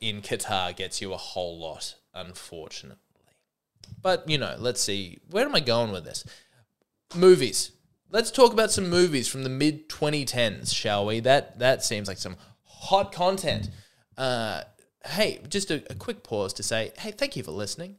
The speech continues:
Thanks for listening to this podcast. Like I said in my Instagram story, growing this podcast, big plan for this year. I'm gonna make it better.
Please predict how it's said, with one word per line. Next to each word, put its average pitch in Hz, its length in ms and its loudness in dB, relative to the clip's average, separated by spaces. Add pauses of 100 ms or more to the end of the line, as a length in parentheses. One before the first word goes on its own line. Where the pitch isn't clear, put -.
(240)
Thanks 294 180 0
for - 100 -6
listening 117 220 -4
to 107 80 -10
this 95 140 -12
podcast. 117 500 -2
Like 139 140 0
I 107 80 -2
said 117 320 -2 (280)
in 139 120 -8
my 120 160 -2
Instagram 113 360 -6
story, 90 380 -6
growing 170 380 6
this 165 160 0
podcast, 156 580 2 (200)
big 147 180 0
plan 123 260 0
for 107 80 -12
this 98 260 -6
year. 78 160 -12 (540)
I'm 120 100 -4
gonna 123 140 0
make 131 220 2
it 127 180 -8
better. 123 320 2